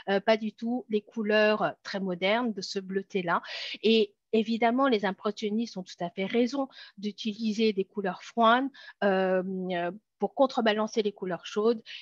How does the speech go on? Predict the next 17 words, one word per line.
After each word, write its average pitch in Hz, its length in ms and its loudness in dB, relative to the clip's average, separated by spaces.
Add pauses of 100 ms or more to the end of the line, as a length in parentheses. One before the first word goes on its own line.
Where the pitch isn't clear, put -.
(100)
et 220 300 4 (160)
f-, - 280 -20 (460)
nous 220 160 4
faire 226 280 2
évidemment 220 640 4
ressentir 214 600 -2
cette 196 220 -4
impression 202 680 -2 (300)
de 220 260 4
la 190 200 -2
vibration 214 560 0
de 202 60 -4
la 185 80 -4
lumière 185 540 -2 (440)
de 180 120 -8
façon 190 340 -12
beaucoup 196 360 -10